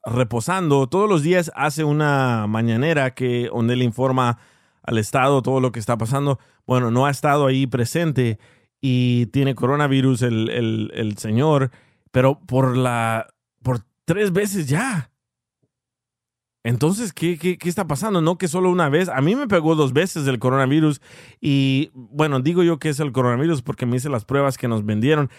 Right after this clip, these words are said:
Y lo más curioso, esas pruebas del coronavirus eran, eran de China.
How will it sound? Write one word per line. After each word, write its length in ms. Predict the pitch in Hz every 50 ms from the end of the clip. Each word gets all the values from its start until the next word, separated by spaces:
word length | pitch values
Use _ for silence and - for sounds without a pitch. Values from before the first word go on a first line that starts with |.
| - - - _
Y 120 | 143 147
lo 100 | 135 131
más 240 | 139 170 202 214 -
curioso, 360 | 190 185 180 202 196 196 214
esas 360 | 196 175 156 143 127 - -
pruebas 420 | - - 165 196 214 196 160 165 147
del 140 | 143 135
coronavirus 520 | 139 175 165 165 175 175 185 208 190 175 156
eran, 280 | 175 180 185 170 170 -
eran 260 | 156 170 180 185 190
de 120 | 170 147
China. 340 | 135 - 196 208 175 135 117